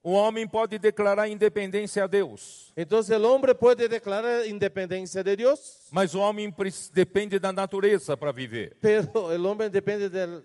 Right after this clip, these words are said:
Speaker 2: la naturaleza para que pueda sobrevivir.
Speaker 1: Então, o homem tinha um conceito de que quem controlava as nat-, as, a natureza, várias partes da natureza, são os deuses falsos.
Speaker 2: Y el concepto entonces era que quienes controlaban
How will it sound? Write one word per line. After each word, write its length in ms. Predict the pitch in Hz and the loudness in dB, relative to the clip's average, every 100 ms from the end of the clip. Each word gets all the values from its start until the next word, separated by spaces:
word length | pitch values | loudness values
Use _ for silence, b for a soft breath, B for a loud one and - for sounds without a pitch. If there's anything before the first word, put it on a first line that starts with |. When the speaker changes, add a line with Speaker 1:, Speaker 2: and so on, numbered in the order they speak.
| 143 | _
Speaker 2:
la 260 | 139 147 156 | -12 -10 -6
naturaleza 960 | 151 156 147 139 180 262 - 180 180 - _ | -8 -4 -2 -2 0 -2 -4 -4 -4 -6 _
para 160 | 143 143 | -8 -6
que 160 | 143 | -8
pueda 280 | - 160 151 | -4 -2 -2
sobrevivir. 580 | - 143 131 123 139 247 | -4 -4 -4 -6 -4 -4
Speaker 1:
Então, 320 | - 202 208 | -2 -2 -2
o 100 | 185 | -2
homem 300 | 185 208 208 | 0 0 -2
tinha 240 | - 196 202 | -8 -8 -8
um 40 | |
conceito 680 | 185 175 165 - 208 202 190 | -6 -8 -8 -2 -2 -2 -12
de 140 | 170 | -12
que 140 | 156 175 | -14 -6
quem 280 | 214 226 | -6 -6
controlava 880 | 214 202 202 196 185 170 202 196 185 | -6 -8 -8 -8 -6 -2 -2 -2 -2
as 100 | 170 | -4
nat-, 280 | 151 175 - | -4 -6 -6
as, 240 | - 151 139 | -8 -6 -6
a 140 | 147 151 | -6 -4
natureza, 680 | 175 175 175 170 180 185 180 | -4 -4 -2 0 0 0 -2
várias 400 | 165 180 160 - | -2 -2 -2 -2
partes 280 | 180 180 | -4 -4
da 80 | 160 | -4
natureza, 580 | 165 160 165 180 170 185 b b | -8 -6 -4 -4 -4 -8 b b
são 400 | - - 196 196 | -8 -2 -2 -2
os 240 | 180 156 - | -6 -8 0
deuses 640 | 170 196 165 151 131 - | 2 2 0 -10 -10 -10
falsos. 600 | 170 170 139 - 87 - | -6 -6 -6 -18 -20 -12
Speaker 2:
Y 100 | 170 | -8
el 100 | 185 | -6
concepto 600 | 208 214 254 277 269 226 | -6 -6 -4 -6 -6 -8
entonces 600 | 208 214 240 - 214 180 | -6 -6 -6 -6 -8 -6
era 200 | 214 208 | -6 -6
que 200 | 202 190 | -8 -12
quienes 420 | - 240 233 - | -8 -8 -8 -10
controlaban 1040 | - 202 185 - 175 165 226 247 180 175 | -8 -6 -6 -8 -8 -6 -6 -6 -6 -10